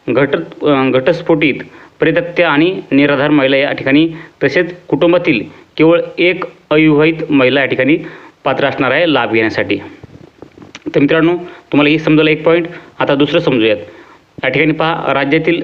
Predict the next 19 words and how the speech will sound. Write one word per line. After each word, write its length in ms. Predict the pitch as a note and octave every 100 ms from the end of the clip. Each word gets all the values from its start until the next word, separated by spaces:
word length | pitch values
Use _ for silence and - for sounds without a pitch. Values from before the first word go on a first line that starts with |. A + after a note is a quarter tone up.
| - _ -
विवाहित 440 | C3+ D3 E3 F3+ F#3
विधवा, 360 | C#3+ C#3+ C3+ G#2+ - - -
घटस्फोटित, 800 | B2+ A#2+ C3+ F3+ - - D#3 D#3 E3 - -
परित्यक्त्या 380 | C#3+ D3+ D#3 D3
आणि 140 | D#3+
निराधार 440 | E3 C#3 A#2+ A2 - - - _
महिला 340 | B2 A#2+ G#2+ F#2+ F#2+ - - -
आणि 180 | C3 D3
या 60 | D#3+
ठिकाणी 340 | D#3+ D#3+ E3+ F3 -
त्यात 120 | D#3 D#3+
बदल 160 | D3 D3+
काय 160 | D#3+ D#3
पहा, 300 | D#3 D#3+ -
राज्यातील 440 | C3 C3+ C#3+ D#3+
विव-, 340 | D3+ D3 D3 A#2+
अ, 220 | C3 B2+
विवाहित 380 | B2+ D3 D#3 E3 D#3+
विधवा, 360 | C#3 C3 D#3